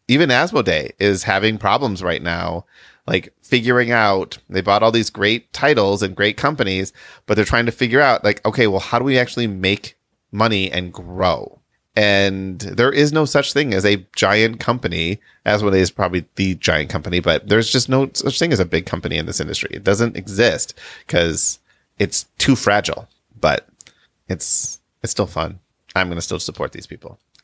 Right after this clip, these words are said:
And I'm gonna circle back and say you should support people who do documentaries 'cause this one's worth watching.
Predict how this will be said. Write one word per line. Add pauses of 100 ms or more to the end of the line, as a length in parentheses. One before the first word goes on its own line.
(120)
And (280)
I'm
gonna
circle
back
and
say (240)
you
should
support
people
who
do
documentaries
'cause
this
one's
worth
watching.